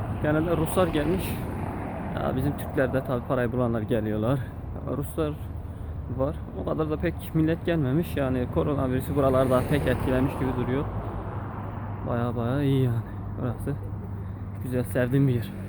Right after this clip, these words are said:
Arkadaşlar, caddeleri, evleri şu şekilde gösterdiğim gibi genelde üç dört katlı beyaz evler.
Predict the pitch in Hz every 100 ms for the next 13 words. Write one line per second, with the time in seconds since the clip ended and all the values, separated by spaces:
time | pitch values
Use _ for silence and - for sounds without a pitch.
0 | - - - - - - - - - -
1 | - - - 143 160 135 - 160 170 -
2 | - - - - - - - - - -
3 | - 156 - 147 135 131 151 143 135 127
4 | - 160 151 139 135 139 147 143 143 127
5 | 135 143 135 131 143 - 160 - 127 -
6 | 151 143 139 143 135 120 156